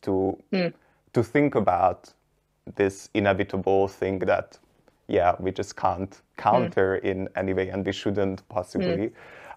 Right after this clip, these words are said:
Speaker 1: Um, so, so that was, uh, just very interesting to me. Let's talk a bit about,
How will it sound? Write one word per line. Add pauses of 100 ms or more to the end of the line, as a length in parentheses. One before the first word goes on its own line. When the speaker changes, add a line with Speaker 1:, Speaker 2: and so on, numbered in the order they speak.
Speaker 1:
Um, (100)
so,
so
that
was,
uh,
just
very
interesting
to
me. (340)
Let's
talk
a
bit
about,